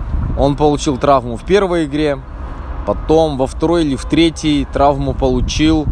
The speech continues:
э, Леня Воронушкин. Поэтому было сложно, конечно же, с травмированными игроками,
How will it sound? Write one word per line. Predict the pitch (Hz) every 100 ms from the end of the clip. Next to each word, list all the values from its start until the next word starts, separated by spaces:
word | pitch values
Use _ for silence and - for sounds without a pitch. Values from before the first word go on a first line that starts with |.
| - - - - - -
э, | 95 98 98
Леня | 117 147 143 120
Воронушкин. | 107 98 90 90 92 113 127 123 110 101 - 87 - - - - - - -
Поэтому | 117 143 170 160 160 156 151 127 - - - - - - - - - - - -
было | 135 160 151
сложно, | - 160 175 151 135 135 113 -
конечно | 139 147 135 - 123
же, | 113 117 113 107 98 87 76 52 - - - - -
с | - - - - - - - -
травмированными | - 127 147 202 214 196 180 175
игроками, | 156 160 - 165 156 151 120